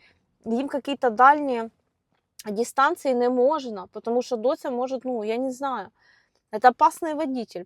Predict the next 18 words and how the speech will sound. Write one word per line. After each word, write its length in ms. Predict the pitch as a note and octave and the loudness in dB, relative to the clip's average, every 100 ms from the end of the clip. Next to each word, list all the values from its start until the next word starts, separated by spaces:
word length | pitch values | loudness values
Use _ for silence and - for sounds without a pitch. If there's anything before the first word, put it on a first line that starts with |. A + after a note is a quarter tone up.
| - | -14
просто. 300 | G3 - A3 | -18 -14 -8
Ну, 100 | B3+ | -4
значить, 220 | A#3 - | -4 -6
вибирають 460 | G#3+ G#3 G#3 F#3+ F#3+ | -6 2 2 2 -2
вони 160 | F3 | -18
ж 120 | F#3+ | -16
їй 80 | F3 | -16
машинку, 600 | F3 F#3 - F4 D4 - | -16 -14 -6 -6 -6 -8
і 40 | F#3+ | -10
таку, 420 | G3+ - D#4+ B3+ | -10 -10 -4 -4
і 40 | |
таку. 320 | - A3+ B3+ | -6 -10 -12
Таурех, 600 | - F4 F#4 G4+ G#4+ A4+ - | -2 0 2 4 4 2 0
сто 180 | - | -12
тисяч 340 | F4+ E4+ F4 E4 | -10 -10 -8 -6
доларів. 300 | F4+ E4 D4 | -2 -2 -4
Ой, 80 | C#4 _ _ _ | -10 _ _ _
така. 340 | - - G#3 | -20 -10 -8